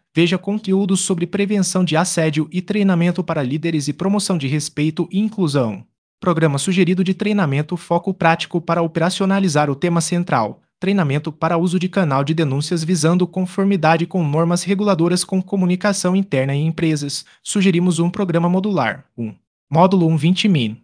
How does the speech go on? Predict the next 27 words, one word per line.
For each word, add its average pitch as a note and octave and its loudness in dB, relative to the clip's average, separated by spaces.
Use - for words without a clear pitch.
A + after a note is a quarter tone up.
Objetivo F#3+ 2
do F3+ 2
canal, D3+ 2
confidencialidade E3+ 2
e C#3+ 2
L D3+ 4
G F3 2
P D3 -2
D. A#2 -4
Dois. C#3+ 2
Módulo F#3+ 2
dois D3+ 0
vinte C#3 -2
min. B2 -2
Como G3+ 2
reportar G3 2
passo D#3+ 2
a D#3 0
passo D#3 2
e - 4
exemplos E3+ 2
práticos. - -4
Três. D3+ 4
Módulo D3+ 0
três D#3+ -4
trinta D#3 -2
min. C#3 -2